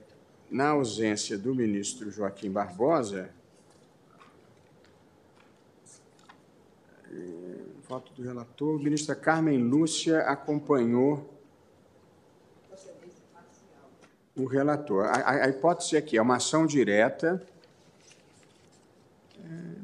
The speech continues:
prevê, de dispositivos que prevê o cancelamento sumário do registro especial a que estão submetidas as empresas tabagistas do país, sempre que constatado pelo secretário da Receita Federal que determinada empresa não está,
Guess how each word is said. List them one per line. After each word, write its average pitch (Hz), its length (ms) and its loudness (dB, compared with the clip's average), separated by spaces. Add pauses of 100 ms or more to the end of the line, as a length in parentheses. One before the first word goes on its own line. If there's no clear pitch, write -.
(1200)
prevê, 127 400 2
de 120 160 -2
dispositivos 143 640 2
que - 100 -12
prevê 120 280 6
o 117 60 4
cancelamento 143 640 4
sumário 127 580 4
do 120 100 -2
registro 123 440 0
especial 135 480 2
a 135 40 -2
que - 80 -8
estão 143 180 -2
submetidas 139 640 0
as 127 100 2
empresas 110 440 -2
tabagistas 104 720 -2
do 104 80 -10
país, 110 540 0 (500)
sempre 165 380 0
que 160 100 -6
constatado 147 680 2
pelo 117 240 -2
secretário 135 560 0
da 131 80 0
Receita 110 440 -2
Federal 113 720 2 (320)
que 156 120 2
determinada 117 560 4
empresa 139 480 4
não 147 200 4
está, 151 480 0